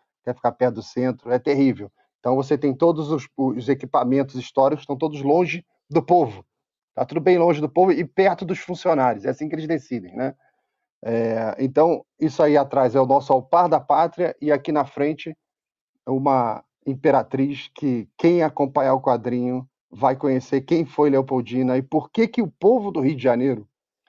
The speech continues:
teve o maior luto da nossa história quando ela morreu. Vocês vão saber o porquê.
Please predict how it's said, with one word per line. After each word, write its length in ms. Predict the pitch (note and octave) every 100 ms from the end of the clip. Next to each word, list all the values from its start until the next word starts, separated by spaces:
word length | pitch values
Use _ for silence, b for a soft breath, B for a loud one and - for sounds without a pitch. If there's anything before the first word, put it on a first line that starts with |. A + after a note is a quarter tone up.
| _ _ _
teve 240 | - E3 F3
o 60 |
maior 460 | D#3+ D3 D#3+ F#3+ C#3+
luto 400 | D#3 A3 B3+ F#3
da 100 | D3+
nossa 240 | D#3+ E3+ C#3+
história 380 | - C#3 C#3+
quando 200 | C3+ C#3+
ela 120 | C#3+ C3+
morreu. 340 | C3 A2 F2+ _ _ _ _ _
Vocês 300 | A2+ - A#2+
vão 140 | B2+
saber 240 | C3 A#2+ A#2+
o 80 | G#2+
porquê. 360 | C3 - G2